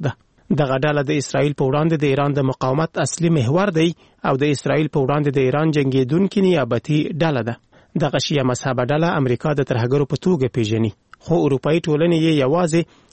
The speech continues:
پوځي څانګه تور لیست کې شامله کړې ده. د ازادي راډیو د خبر مرکزي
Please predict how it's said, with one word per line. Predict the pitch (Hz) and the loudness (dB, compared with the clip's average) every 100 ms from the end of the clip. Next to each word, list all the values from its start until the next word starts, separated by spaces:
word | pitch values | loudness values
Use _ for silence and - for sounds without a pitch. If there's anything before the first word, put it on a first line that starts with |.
| _ 165 | _ -2
پوځي | 135 127 156 175 285 - | 0 0 0 0 -2 -6
څانګه | - 190 175 139 147 | -2 0 0 0 -2
تور | 135 123 | 0 -2
لیست | 113 - | -4 -2
کې | 135 - - | -2 -2 -2
شامله | 127 127 127 | 0 0 -2
کړې | 123 110 117 | -4 -2 -2
ده. | - _ _ _ _ _ 147 | -6 _ _ _ _ _ 0
د | 143 139 | 0 0
ازادي | 139 127 139 | -2 -2 0
راډیو | 135 139 135 | 0 0 -2
د | - | -2
خبر | 131 135 131 | -2 0 -2
مرکزي | 127 127 143 | -2 -4 -2